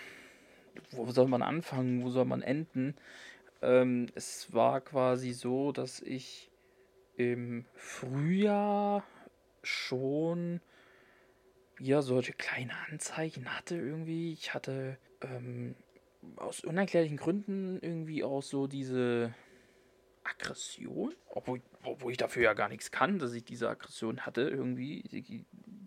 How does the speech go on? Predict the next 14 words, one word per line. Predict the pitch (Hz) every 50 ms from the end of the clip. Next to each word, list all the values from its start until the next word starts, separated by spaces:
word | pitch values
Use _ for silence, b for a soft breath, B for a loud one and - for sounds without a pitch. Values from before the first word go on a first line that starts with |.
| - - - - - - - - -
kam | - - - 170 208 254 269 - -
einfach | - 123 104 117 117 - - - 127 156 - - - - _ - - - -
und | 127 117 104 - - - -
das | 104 - - - - - - - - _ - - _ _ - - -
war | - - -
für | - - 127
mich | 117 110
dann | - 123
auch | 120 117 113
wieder | 123 120 113
ein | 113
bisschen | 113 113 110 104
komisch, | - - 143 147 160 160 160 160 160 - - - -
weil | 113 117 110 110 113 113 113 113 113